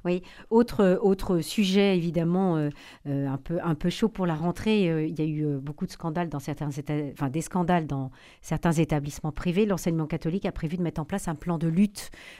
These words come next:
euh, contre les violences, notamment avec un audit des internats. Est-ce que, à l'échelle de notre région,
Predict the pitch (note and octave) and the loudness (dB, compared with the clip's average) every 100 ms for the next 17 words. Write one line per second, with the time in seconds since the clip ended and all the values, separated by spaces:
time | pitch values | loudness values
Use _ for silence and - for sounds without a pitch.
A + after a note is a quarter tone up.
0 | - D3 D3 D#3+ D#3 D#3+ C#3+ C3+ E3+ F3+ | -2 2 2 2 -2 0 0 2 2 4
1 | G#3+ - D#3 D#3 E3+ G3 D3+ D3 D3 E3 | 2 2 -2 0 0 0 0 0 0 0
2 | F#3+ G#3+ F#3 E3 E3 E3 E3+ G3+ C#4 - | 0 -2 2 2 2 -2 -2 0 -2 -2
3 | F#3 - B3 A#3+ G#3+ F3 E3+ F#3 A3 F#3+ | -4 -2 2 4 4 4 0 2 2 4
4 | F#3 F3+ F#3+ F3 F3+ D#3+ A#3 | 2 2 0 2 2 2 -2